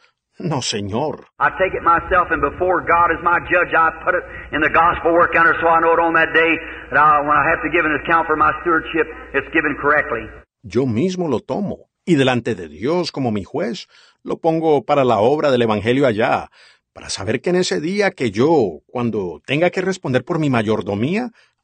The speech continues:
Speaker 1: ha sido hecho correctamente.
Speaker 2: That's exactly right, 'cause I realize as I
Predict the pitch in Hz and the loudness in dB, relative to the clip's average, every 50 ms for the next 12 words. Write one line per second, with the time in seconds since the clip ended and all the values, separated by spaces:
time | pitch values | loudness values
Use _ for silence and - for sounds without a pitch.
0 | _ _ - - 113 117 123 - - - 127 127 127 110 117 107 101 110 135 165 | _ _ -6 -2 0 0 0 0 -2 -6 -4 -4 -2 -2 -2 0 0 0 0 0
1 | - - 160 - _ - 107 101 117 139 - - - 156 120 101 92 90 - - | -2 -6 -10 -10 _ -14 -12 -4 -2 -2 -2 -2 -2 -4 -2 -2 -4 -6 -12 -16
2 | 73 - - _ _ - - - - - - - 123 135 139 - - 143 - - | -18 -20 -20 _ _ -20 -20 -18 -16 -16 -12 -4 -4 -4 -2 -2 -4 -6 -2 0
3 | 147 143 135 - 131 131 127 127 127 131 143 135 - 147 151 151 151 147 165 165 | 0 0 0 0 0 0 0 0 0 0 -2 -2 0 2 2 2 2 0 0 0
4 | 160 160 156 156 147 135 139 143 151 156 151 | 2 2 2 0 -2 -4 -2 0 0 0 0